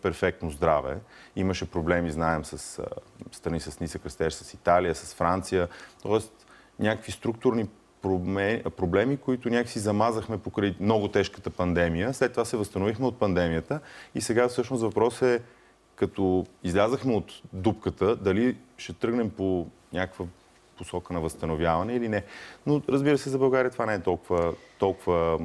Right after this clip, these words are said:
близък проблем. Нашите проблеми са по-, по-прости. Въпросът е доколко ние до година ще бъдем вече в фаза на едно възстановяване. И най-вече,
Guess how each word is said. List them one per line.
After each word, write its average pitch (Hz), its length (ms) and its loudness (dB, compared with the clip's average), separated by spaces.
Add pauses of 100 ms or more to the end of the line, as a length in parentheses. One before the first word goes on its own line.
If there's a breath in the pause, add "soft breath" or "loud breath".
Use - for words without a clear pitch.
(340)
близък 107 500 2
проблем. 101 460 0
Нашите 123 320 -2
проблеми 104 400 0
са 113 140 -8
по-, 104 360 2
по-прости. 90 600 0 (380 loud breath)
Въпросът 117 380 2
е 123 40 0
доколко 110 640 2
ние 110 160 2
до 101 120 2
година 110 460 2
ще - 160 -6
бъдем 101 300 2
вече 98 280 2
в 95 100 2
фаза 95 360 0
на 92 120 0
едно 90 240 0 (300 loud breath)
възстановяване. 92 520 0
И 123 80 0
най-вече, 120 680 0